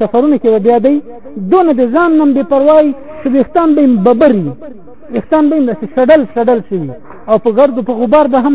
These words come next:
لړلی پوښلی وي او بیا به لاسونه پورته کوي او په زوره په زوره نارې وهي، «یا رب، یا رب، یا الله ته دا وکوي، یا الله دا وکوي، یا الله دا وکوي.» ډېرې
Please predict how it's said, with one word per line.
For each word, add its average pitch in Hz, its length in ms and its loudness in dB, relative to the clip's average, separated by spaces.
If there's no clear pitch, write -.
لړلی 247 340 4
پوښلی 214 380 0
وي 135 80 -8
او 247 100 2
بیا 294 160 4
به 294 80 4
لاسونه 277 400 2
پورته 240 320 -2
کوي 262 260 0
او 269 80 2
په 277 180 -4
زوره 370 480 2
په 277 60 -4
زوره 294 260 0
نارې 269 280 2
وهي، 277 220 2
«یا 294 100 4
رب، 214 120 -2
یا 240 100 4
رب، 208 100 -6
یا 302 280 2
الله 220 280 -2
ته 220 140 -6
دا 214 240 0
وکوي، 202 260 -6
یا 330 140 4
الله 233 260 2
دا 208 260 0
وکوي، 196 320 -6
یا 294 100 4
الله 233 260 0
دا 220 240 0
وکوي.» 190 260 -8
ډېرې 427 200 6